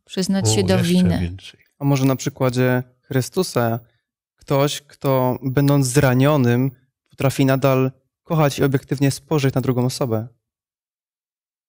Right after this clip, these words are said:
Speaker 3: Mając tą pokorę, patrząc, że ten człowiek jest grzeszny, ja też jestem grzeszny,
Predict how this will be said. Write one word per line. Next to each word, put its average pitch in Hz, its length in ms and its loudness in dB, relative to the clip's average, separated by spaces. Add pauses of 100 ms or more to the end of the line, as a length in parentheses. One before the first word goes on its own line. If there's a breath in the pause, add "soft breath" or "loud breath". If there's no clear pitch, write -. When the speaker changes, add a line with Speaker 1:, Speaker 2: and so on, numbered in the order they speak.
(220)
Speaker 3:
Mając 135 280 0
tą 143 120 0
pokorę, 135 440 -2 (400 soft breath)
patrząc, 139 380 -2
że 131 420 0
ten 135 160 -2
człowiek 135 280 -2
jest 139 140 -2
grzeszny, 143 600 0 (640)
ja - 100 0
też 165 280 2
jestem 139 320 2
grzeszny, 131 580 0